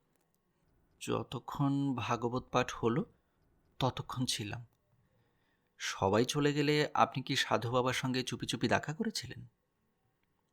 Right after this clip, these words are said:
ভদ্রমহিলা শ্বাস প্রশ্বাসের সঙ্গে বললেন, "হ্যাঁ, বা-, তা।" "আপনি তার সঙ্গে দেখা করেছিলেন কেন?" ঠাকুরমশাইয়ের স্ত্রী চুপ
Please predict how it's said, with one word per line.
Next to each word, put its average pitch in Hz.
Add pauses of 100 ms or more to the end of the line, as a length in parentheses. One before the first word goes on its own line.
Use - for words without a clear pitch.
(220)
ভদ্রমহিলা 226
শ্বাস -
প্রশ্বাসের -
সঙ্গে 123
বললেন, 123 (1000)
"হ্যাঁ, 135
বা-, 135 (240)
তা।" 160 (1400)
"আপনি 107
তার 127
সঙ্গে 131
দেখা 107
করেছিলেন 131
কেন?" 131 (1700)
ঠাকুরমশাইয়ের 220
স্ত্রী -
চুপ -